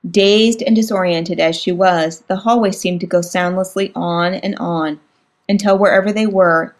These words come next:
it could never have been the tiny Santeria shop she had entered only when? Minutes before? It was a cold place, smelling like an old basement, and for all its darkness, Angie had a sense of things happening far too fast on all sides,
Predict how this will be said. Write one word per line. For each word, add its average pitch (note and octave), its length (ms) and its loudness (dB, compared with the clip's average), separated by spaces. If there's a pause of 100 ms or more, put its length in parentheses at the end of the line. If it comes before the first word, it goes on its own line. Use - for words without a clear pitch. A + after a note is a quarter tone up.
(340)
it F#3+ 140 -2
could G3 120 -2
never G#3+ 280 4
have F3+ 200 -2
been E3 160 -2
the D#3+ 80 -6
tiny F3 300 -4
Santeria E3+ 640 -2
shop D#3 300 -4
she - 140 -6
had D#3+ 160 -4
entered E3+ 320 -4
only E3 260 -6
when? D3+ 420 -2 (420)
Minutes E3+ 320 0
before? A#3 560 -2 (1040)
It F3+ 80 -2
was F#3 140 4
a F#3+ 60 -4
cold G3 440 -2
place, - 420 -6 (280)
smelling G3 420 -2
like F#3+ 140 -2
an F#3 80 0
old F3+ 260 0
basement, F3+ 540 -4
and E3+ 180 -6
for F3 140 -2
all F#3+ 140 2
its G3+ 160 -2
darkness, F#3 560 -2
Angie F#3 280 -2
had G3+ 100 -4
a F#3+ 60 -2
sense G3+ 340 -4
of F3+ 120 -8
things E3 240 -4
happening F3 480 -4
far F#3 260 -2
too G#3 180 -8
fast F3 400 -6
on E3 100 -6
all D#3+ 160 -6
sides, E3 480 -4